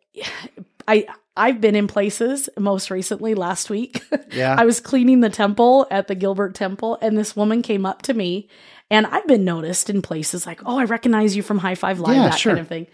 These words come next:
Speaker 1: And I was in the temple, and she's staring at me. And I knew, like, she knew me from somewhere. And so I just turned over and I said, "How are you doing, sister?" And she goes, "You're on that T V show on Facebook." I said, "I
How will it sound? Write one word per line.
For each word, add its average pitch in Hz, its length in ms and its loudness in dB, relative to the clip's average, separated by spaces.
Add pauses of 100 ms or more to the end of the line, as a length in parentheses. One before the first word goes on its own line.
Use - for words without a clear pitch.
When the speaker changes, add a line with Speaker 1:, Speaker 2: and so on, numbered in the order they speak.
(340)
Speaker 1:
And 190 80 -4
I 185 80 -4
was 202 100 -4
in 202 100 -2
the 202 80 -4
temple, 185 380 -6
and 156 140 -10
she's - 240 -2
staring 233 680 0
at 160 240 -10
me. 156 320 -16 (460)
And 233 120 6
I 233 120 6
knew, 311 240 8
like, 233 180 6
she - 160 4
knew 233 160 8
me 233 140 6
from 202 200 0
somewhere. 196 640 2
And 170 140 -4
so 208 180 2
I 196 80 0
just 226 340 -2
turned 233 220 -2
over 220 180 -4
and 214 100 -2
I 196 40 -6
said, 214 200 -8
"How 226 100 -6
are 277 80 0
you 277 180 4
doing, 208 240 2
sister?" 180 320 -4
And 180 100 -6
she - 80 -12
goes, 180 200 -6 (340)
"You're 190 220 -12
on 214 160 0
that 185 180 -2
T - 180 -2
V 202 160 -2
show 147 280 -4
on 151 160 -6
Facebook." - 680 -6 (320)
I 415 120 6
said, 302 240 2
"I 294 160 6